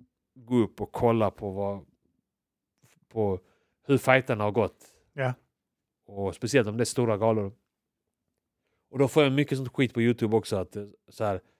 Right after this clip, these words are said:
Speaker 1: olika spekulationer eller olika presskonferenser och sånt skit.
Speaker 2: Mm.
Speaker 1: Eh, så det, och då,
Speaker 2: Då
Speaker 1: och
Speaker 2: tittar du på presskonferenserna?
Speaker 1: Alltså jag gör det nu.
Speaker 2: Gör det?
Speaker 1: Ja. Jag
Speaker 2: Så
Speaker 1: kan
Speaker 2: det,
Speaker 1: kolla på
Speaker 2: hela
Speaker 1: det.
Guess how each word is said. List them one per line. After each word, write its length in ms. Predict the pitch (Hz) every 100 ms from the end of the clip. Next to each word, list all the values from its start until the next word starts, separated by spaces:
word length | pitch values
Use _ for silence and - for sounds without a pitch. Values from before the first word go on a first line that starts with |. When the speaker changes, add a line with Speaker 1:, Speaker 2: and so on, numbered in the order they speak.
| _ _ _ _
Speaker 1:
olika 240 | 123 120 113
spekulationer 1120 | - 127 113 120 110 - 127 127 123 117 113
eller 140 | 110 110
olika 180 | 110 104
presskonferenser 1160 | - 120 - - 110 92 113 110 110 - 110 104
och 80 |
sånt 140 | 113 107
skit. 460 | 117 98 - _ -
Speaker 2:
Mm. 240 | 147 117 - _ _ _ _ _ _
Speaker 1:
Eh, 1000 | 101 98 92 90 _ _ 67 69 104 101
så 160 | -
det, 520 | 92 127 127 120 117 107
och 180 | 110
då, 80 | 120
Speaker 2:
Då 60 | 147
Speaker 1:
och 80 | 123
Speaker 2:
tittar 380 | 196 208 131 175
du 120 | 165
på 120 | 135
presskonferenserna? 960 | - 185 - - - 165 - 131 139 139 320 277
Speaker 1:
Alltså 120 | 330
jag 80 | 339
gör 80 | 220
det 100 | 247
nu. 260 | 247 139 92 _ _
Speaker 2:
Gör 100 | 202
det? 120 | 208 127 _ -
Speaker 1:
Ja. 280 | 139 127 - _ _ _ _ _ -
Jag 120 | -
Speaker 2:
Så 60 | -
Speaker 1:
kan 100 | 175
Speaker 2:
det, 100 | 208
Speaker 1:
kolla 120 | 202
på 40 | 196
Speaker 2:
hela 200 | 247
Speaker 1:
det. 80 | 208